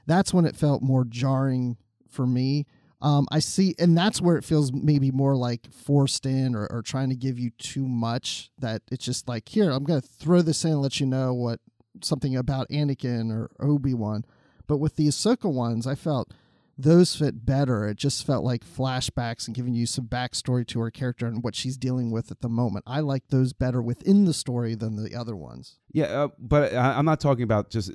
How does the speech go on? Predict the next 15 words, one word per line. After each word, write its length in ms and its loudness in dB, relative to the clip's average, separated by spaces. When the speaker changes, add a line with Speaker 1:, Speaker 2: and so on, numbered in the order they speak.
Speaker 2:
just 280 -2
the 160 -2
interludes. 680 -2
I, 200 -2
I'm, 260 -2
I'm 140 -4
saying 220 0
that, 120 -4
like, 180 -4
the 60 -6
story 380 -2
as 140 -4
a 60 -6
whole 600 -2
felt 500 -2